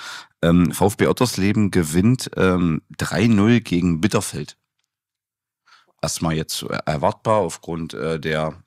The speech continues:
Konstellation, dass, äh, Ottersleben eh gut reingekommen ist. Bitterfeld sehr, sehr viele Abgänge hatte, einen neuen Trainer und so weiter. Ähm, aber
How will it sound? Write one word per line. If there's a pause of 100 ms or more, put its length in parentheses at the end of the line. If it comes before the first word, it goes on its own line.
Konstellation,
dass,
äh, (300)
Ottersleben
eh
gut
reingekommen
ist.
Bitterfeld
sehr,
sehr
viele
Abgänge
hatte,
einen
neuen
Trainer (580)
und
so
weiter. (360)
Ähm, (300)
aber